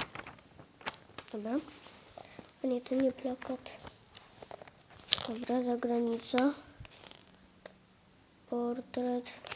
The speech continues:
gwiazdy. E, tu mamy Polaka Łukasza Zwolińskiego. M, e, znowu i, e, z-, o, Nemanja Nikolić.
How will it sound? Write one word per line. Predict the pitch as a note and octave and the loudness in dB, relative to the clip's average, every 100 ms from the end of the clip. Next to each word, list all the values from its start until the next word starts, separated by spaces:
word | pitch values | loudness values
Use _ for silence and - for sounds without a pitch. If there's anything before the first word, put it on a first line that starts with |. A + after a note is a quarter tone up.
| - | 6
gwiazdy. | A#3+ A3+ A#3 B3 A#3 C#4 E4+ - - - - - - - - - - - - - - | 8 8 2 4 6 8 6 0 -18 -20 -20 -20 -16 -16 -16 -20 -20 -20 -20 -12 -2
E, | A#3+ | 0
tu | A#3 B3+ | 4 8
mamy | B3+ B3+ B3 | 10 10 8
Polaka | B3 B3+ B3+ B3+ B3+ B3+ | 8 10 12 10 8 8
Łukasza | B3 A#3+ B3 - B3 | 8 8 4 6 4
Zwolińskiego. | A#3 A3+ A#3+ A#3+ A#3 A3+ A3 - - A3+ A3+ A#3 C4+ - - - - - - | 4 0 4 6 8 4 0 -6 0 0 6 6 6 2 -18 -20 -20 -20 -4
M, | B3 A#3+ - | 0 0 0
e, | A#3 A#3 | 2 2
znowu | A#3+ B3+ C4+ B3+ B3 | 4 8 10 10 8
i, | B3 B3 - - | 6 6 0 -6
e, | - A3 | 0 0
z-, | A#3 - - - | 0 -4 0 8
o, | C#4+ | 8
Nemanja | B3+ B3 B3 | 8 4 4
Nikolić. | A#3+ B3+ A#3+ A#3+ A3 C4 - | 4 2 0 -2 -2 -4 -4